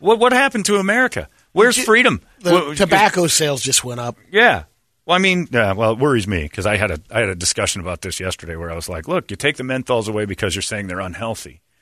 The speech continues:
Speaker 1: The number one killer in the, in the nation is not lung cancer. It's high blood pressure and heart disease." If the government decides they get a hold of, I know I'm on the Brewer rant. If the government gets a, a hold of your health care, what do you think they're gonna ban?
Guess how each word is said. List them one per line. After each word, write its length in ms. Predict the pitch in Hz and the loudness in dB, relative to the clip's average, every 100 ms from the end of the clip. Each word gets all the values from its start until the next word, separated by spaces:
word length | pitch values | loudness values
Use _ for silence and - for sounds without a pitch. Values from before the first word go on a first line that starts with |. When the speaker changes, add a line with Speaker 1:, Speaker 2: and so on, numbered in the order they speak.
| _ _ - | _ _ -6
Speaker 1:
The 60 | |
number 200 | 98 113 | 0 4
one 160 | 127 120 | 4 4
killer 320 | 135 139 135 | 4 4 4
in 120 | 127 | 2
the, 280 | 123 123 107 - _ _ | 2 0 -4 -12 _ _
in 100 | 113 120 | -4 0
the 60 | |
nation 360 | 123 139 - 107 | 2 0 -2 -4
is 100 | 98 | 0
not 220 | 120 117 | 0 2
lung 180 | 135 139 | 0 0
cancer. 460 | - 123 - 85 - _ _ _ _ | -2 -4 -4 -8 -10 _ _ _ _
It's 180 | 92 - | -4 0
high 140 | 110 | 0
blood 260 | 107 120 110 | 4 2 2
pressure 400 | 120 110 - 107 | 0 0 2 2
and 80 | 95 | 2
heart 180 | 113 | 0
disease." 460 | - 85 69 62 - _ _ _ _ _ _ _ _ _ _ _ _ _ _ _ - | 0 -8 -10 -18 -20 _ _ _ _ _ _ _ _ _ _ _ _ _ _ _ -16
If 300 | 90 90 - | -8 -8 -6
the 100 | 95 | 0
government 340 | 143 175 131 | 2 2 2
decides 340 | - - 120 - | 2 2 0 0
they 100 | 117 | 0
get 120 | 110 | 0
a 80 | 92 | 0
hold 240 | 110 117 | 2 2
of, 80 | 104 | 2
I 60 | 104 | 4
know 160 | 123 | 2
I'm 100 | 123 | 4
on 80 | 104 | 2
the 80 | 95 | 4
Brewer 300 | 117 127 101 | 6 6 6
rant. 180 | 82 82 | 2 0
If 80 | |
the 80 | - | 0
government 320 | 127 151 156 | 2 2 2
gets 160 | 117 110 | 2 0
a, 60 | 101 | 2
a 160 | 95 | 2
hold 260 | 82 120 110 | 4 2 2
of 80 | 104 | 2
your 260 | 92 87 | 0 -2
health 280 | - 139 175 | 0 0 0
care, 260 | - 80 95 | -4 -4 -4
what 140 | 143 | -2
do 40 | 185 | 0
you 60 | |
think 120 | 190 190 | 0 -2
they're 80 | |
gonna 160 | 196 196 | -2 -2
ban? 360 | 185 233 226 | -2 -2 -4